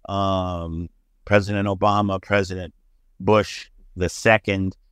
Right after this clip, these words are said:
President Clinton, and Trump. Notice I left off president on the last one.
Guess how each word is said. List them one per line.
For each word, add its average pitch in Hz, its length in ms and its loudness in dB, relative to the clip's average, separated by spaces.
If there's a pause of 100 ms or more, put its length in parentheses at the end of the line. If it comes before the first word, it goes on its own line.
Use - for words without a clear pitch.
(160)
President 95 420 2
Clinton, 90 460 -4 (300)
and 92 140 -6
Trump. 113 300 4 (680)
Notice 107 260 0
I 104 60 8
left 98 300 2
off 90 200 0
president 87 480 0
on 85 120 -2
the 82 60 -2
last 87 380 -4
one. - 140 -12